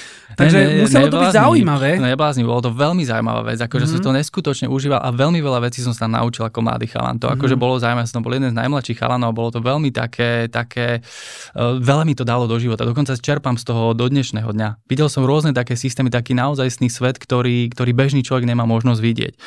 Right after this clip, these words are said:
Speaker 2: Okolo vlastne ten, ten, ten, to zákulisie tých najvyšších ústavných činiteľov
Speaker 1: Mhm.
Speaker 2: a ten systém tej ochrany a ako sa to robí. Čiže nebolo to ani náhodou nudné,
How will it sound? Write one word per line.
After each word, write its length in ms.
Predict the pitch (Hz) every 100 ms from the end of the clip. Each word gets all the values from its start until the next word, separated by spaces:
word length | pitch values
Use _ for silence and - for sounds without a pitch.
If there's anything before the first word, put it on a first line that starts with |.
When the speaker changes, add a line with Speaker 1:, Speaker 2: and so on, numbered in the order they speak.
| - -
Speaker 2:
Okolo 420 | - 120 143 117
vlastne 320 | 110 113 113
ten, 240 | 113 120 120
ten, 320 | 117 117 117
ten, 300 | 120 113 113
to 140 | 117 120
zákulisie 720 | 117 127 - 139 120 123 117
tých 160 | 117 120
najvyšších 400 | 117 123 120 120
ústavných 380 | 120 117 113 113
činiteľov 480 | 113 131 113 110
Speaker 1:
Mhm. 40 | -
Speaker 2:
a 60 |
ten 180 | 117 120
systém 500 | 117 151 143 - 117
tej 240 | 113 117 117
ochrany 480 | 113 - 113 113 107
a 220 | - 117 - - -
ako 180 | 117 123
sa 100 | 120
to 160 | 123
robí. 160 | 120 117
Čiže 320 | 113 117 113
nebolo 320 | 120 156 170
to 160 | 151 135
ani 160 | 127
náhodou 320 | 120 123 131 123
nudné, 480 | 113 117 120 117